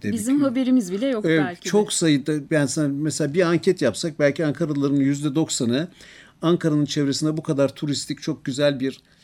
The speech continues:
Speaker 1: e, göl olduğunun,
Speaker 2: Hı hı.
Speaker 1: e, farkına varmıyor olabilirler. Bazen yani derler ya, bakmakla görmek arasında fark var. Değerlerimizi fark edemiyor olabiliriz. Mesela kale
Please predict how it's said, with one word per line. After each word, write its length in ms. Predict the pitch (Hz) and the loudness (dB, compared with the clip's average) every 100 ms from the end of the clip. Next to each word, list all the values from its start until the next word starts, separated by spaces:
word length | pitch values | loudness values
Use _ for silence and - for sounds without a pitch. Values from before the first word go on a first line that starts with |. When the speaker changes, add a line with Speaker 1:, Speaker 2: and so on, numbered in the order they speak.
| _ _ - | _ _ -10
Speaker 1:
e, 320 | 135 135 135 | -6 -4 -4
göl 240 | 120 147 | 0 4
olduğunun, 600 | 147 127 104 110 123 160 - | 4 4 2 -2 -2 -4 -6
Speaker 2:
Hı 120 | 220 | -6
hı. 220 | 208 196 | -6 -6
Speaker 1:
e, 240 | 139 139 127 | -4 -4 -4
farkına 520 | 147 151 151 160 156 | -2 -2 -2 0 2
varmıyor 480 | 151 147 139 127 143 | 4 4 2 0 0
olabilirler. 720 | 135 127 131 127 113 101 - _ _ _ _ _ - | 0 0 0 -2 -2 -6 -8 _ _ _ _ _ -4
Bazen 500 | 156 220 226 196 190 - _ 151 | 0 0 0 -4 -4 -10 _ -2
yani 400 | 151 151 156 143 | 0 0 -2 0
derler 320 | 156 185 196 | 0 2 0
ya, 120 | 113 | 0
bakmakla 460 | 120 120 135 123 135 | -2 0 -2 -2 -2
görmek 420 | 123 123 131 120 | 0 2 0 0
arasında 420 | 117 113 135 123 | -4 -2 -2 -4
fark 280 | - 127 123 | -4 -6 -2
var. 200 | 180 143 | -2 0
Değerlerimizi 640 | 139 156 156 165 180 160 | 2 2 0 -2 -2 -4
fark 340 | 180 151 147 - | -6 -2 -2 -2
edemiyor 580 | 147 151 147 143 135 131 | 0 2 4 2 0 -2
olabiliriz. 720 | 135 131 120 120 104 92 - - - - _ - | -2 0 2 0 -2 -6 -12 -14 -20 -20 _ -8
Mesela 400 | 156 - 143 139 - - - | -6 -2 0 0 -4 -18 -4
kale 420 | 135 156 131 | 2 4 2